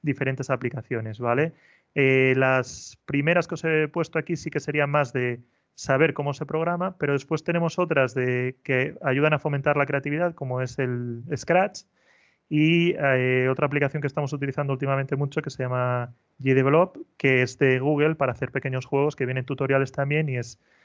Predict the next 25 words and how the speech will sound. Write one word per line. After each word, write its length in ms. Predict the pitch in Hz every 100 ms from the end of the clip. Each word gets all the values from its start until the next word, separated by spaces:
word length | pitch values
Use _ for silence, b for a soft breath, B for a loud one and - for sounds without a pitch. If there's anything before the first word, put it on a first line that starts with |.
| b b
bueno, 220 | 139 120 104
parecido 360 | 123 110 143
a 40 | 147
Scratch, 340 | - 151 151
pero 160 | 147 139
con 140 | 131
unos 200 | 131 123
gráficos 460 | 123 120 123 127 -
un 60 |
poco 440 | 120 117 120 117 113
diferentes. 520 | 117 123 110 110 151 - _ _ _ _ _ _ _ _ _ _ _ _ -
Utilizamos 560 | 160 160 151 160 147
muchísimo 480 | 156 - 151 147 143
también 240 | 139 139
las 100 | 135
placas 320 | - 135 131 127
Makey 240 | 127 135
Makey 540 | 151 170 175 196 240 _
con 200 | - 131
el 100 | 131
objetivo, 800 | 127 - 123 117 156 160 175 214 -
primero, 400 | 131 127 135 135
de 260 | 131 131
explicarles 720 | 127 127 135 123 135 131 120 -
cómo 800 | 131 123 123 123 120 120 117